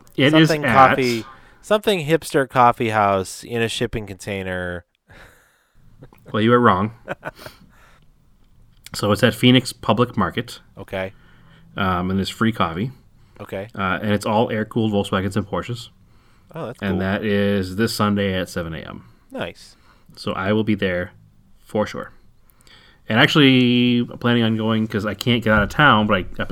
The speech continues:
Speaker 1: I'm not completely tied down. I probably will be going to the Pavilion show this Saturday night too. So haven't, haven't brought the Eclipse down there yet, so that will be the first, first time for that. So.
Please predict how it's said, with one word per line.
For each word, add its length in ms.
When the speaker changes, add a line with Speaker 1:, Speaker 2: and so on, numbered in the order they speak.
Speaker 1:
I'm 100
not 260
completely 540
tied 340
down. 360
I 180
probably 220
will 100
be 80
going 140
to 40
the 80
Pavilion 340
show 180
this 140
Saturday 260
night 180
too. 220
So 260
haven't, 260
haven't 240
brought 160
the 60
Eclipse 260
down 160
there 100
yet, 260
so 80
that 120
will 80
be 120
the 120
first, 440
first 220
time 160
for 80
that. 240
So. 220